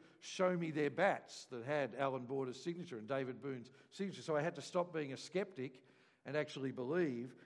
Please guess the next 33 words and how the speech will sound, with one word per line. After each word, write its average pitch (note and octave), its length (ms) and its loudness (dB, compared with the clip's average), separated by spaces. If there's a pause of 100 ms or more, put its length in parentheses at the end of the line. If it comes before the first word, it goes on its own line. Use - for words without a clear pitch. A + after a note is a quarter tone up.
and C3 80 -6
then D3 140 -2
put D3 160 2
up F#3 200 6
with C3+ 140 0
it A#2 220 -4
for B2+ 80 -2
however C#3 340 2
long, B2+ 480 0
being B2+ 180 -2
told, C3 460 0 (320)
"You D3+ 180 -4
weren't D#3 280 0
here D#3 280 -4
when A#2+ 140 -4
the A#2 80 -6
Australian A2+ 400 -6
cricket A2 300 -12
team G2 160 -10 (100)
came." - 100 -8 (1500)
That A3+ 200 6
is A3+ 180 2
what G#3 180 6
it F3 140 0
must F3 240 0
have C3 140 -2
been D3+ 160 0
like D3 340 0
for B2+ 60 -8
Thomas, - 380 -10 (380)
don't B2 140 -10
you A2+ 60 -16
think? B2+ 220 -10